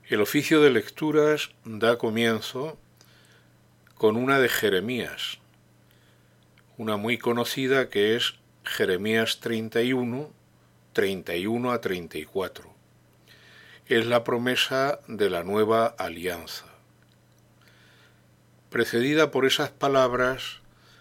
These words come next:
que expresan siempre la hora por llegar, el momento decisivo.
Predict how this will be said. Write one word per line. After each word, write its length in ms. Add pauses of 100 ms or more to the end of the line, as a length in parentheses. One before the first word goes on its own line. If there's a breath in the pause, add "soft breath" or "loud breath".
(260 soft breath)
que 120
expresan 580
siempre 720 (1080 soft breath)
la 200
hora 360
por 220
llegar, 480 (100)
el 180
momento 560
decisivo. 640